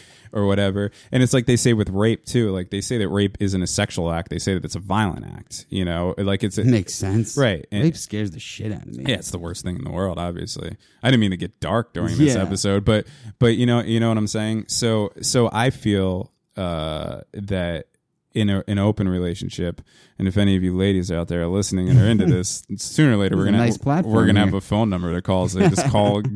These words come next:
Speaker 2: <laughs>
Speaker 1: old Dev up and we'll talk about it. But, uh, yeah, I just think, I think as time goes on, just, just the way that, uh,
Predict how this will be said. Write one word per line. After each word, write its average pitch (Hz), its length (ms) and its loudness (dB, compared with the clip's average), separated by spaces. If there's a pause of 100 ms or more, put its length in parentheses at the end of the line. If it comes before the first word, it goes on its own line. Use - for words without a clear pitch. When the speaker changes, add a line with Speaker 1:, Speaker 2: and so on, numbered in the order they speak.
Speaker 2:
<laughs> 95 240 -8
Speaker 1:
old 101 260 -2
Dev 107 300 0
up 90 160 0
and 92 100 -4
we'll 92 140 0
talk 113 260 2
about 92 340 2
it. - 60 -4 (540)
But, 107 240 2
uh, 92 380 -2 (400)
yeah, 185 260 2
I 120 120 2
just 123 220 -2
think, 135 340 2
I 131 200 4
think 147 340 0 (100)
as 104 380 0 (300)
time 113 300 2
goes 101 280 2
on, 101 460 0
just, 131 400 0
just 123 320 0
the 135 80 2
way 110 300 2
that, 92 300 -2
uh, 90 320 -6